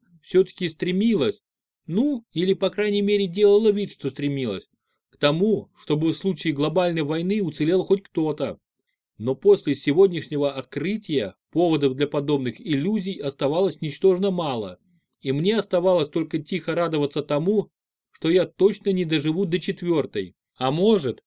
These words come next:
даже и до Третьей мировой. В известном анекдоте старики радовались аналогичным образом по поводу коммунизма. Дескать, мы не доживем, а вот внучков жалко. «Фатальная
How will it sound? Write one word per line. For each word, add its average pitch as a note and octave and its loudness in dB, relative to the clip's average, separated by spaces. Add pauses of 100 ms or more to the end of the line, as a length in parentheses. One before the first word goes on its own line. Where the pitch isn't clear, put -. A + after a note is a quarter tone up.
(140)
даже F#3 2
и F#3 4
до D#3+ 0
Третьей D3+ -2
мировой. G#2 -4 (420)
В G#2+ 0
известном G3 -2
анекдоте F#3+ -2
старики D#3+ -2
радовались F3+ 0
аналогичным D#3+ -6
образом F3 2
по C#3+ -4
поводу F#3+ 2
коммунизма. F#3 0 (420)
Дескать, C3+ -2
мы F#3 0
не A#3+ 2
доживем, C#3+ 2 (240)
а B2 -2
вот D#3 0
внучков D3+ 0
жалко. A#2+ -4 (680)
«Фатальная B3 -2